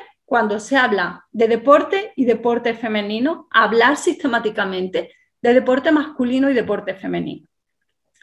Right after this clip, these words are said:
La selección española masculina y la selección española femenina.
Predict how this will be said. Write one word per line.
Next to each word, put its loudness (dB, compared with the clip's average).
La 2
selección 2
española 0
masculina 0
y -10
la -6
selección 0
española -2
femenina. -4